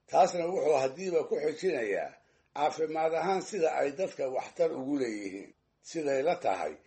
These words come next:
hilibkooda iyo baridooda ayaa lagula tacaali karaa cudurrada durayga,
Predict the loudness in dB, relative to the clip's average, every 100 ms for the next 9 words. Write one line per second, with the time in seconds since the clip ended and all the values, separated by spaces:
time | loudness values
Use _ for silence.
0 | _ _ -4 0 -2 0 2 2 2 0
1 | 0 0 0 0 0 0 -2 2 4 4
2 | 2 -2 0 0 -4 -2 2 2 0 -4
3 | -2 -2 -4 -8 _ _ _ -6 0 2
4 | 6 6 6 0 2 2 2 -4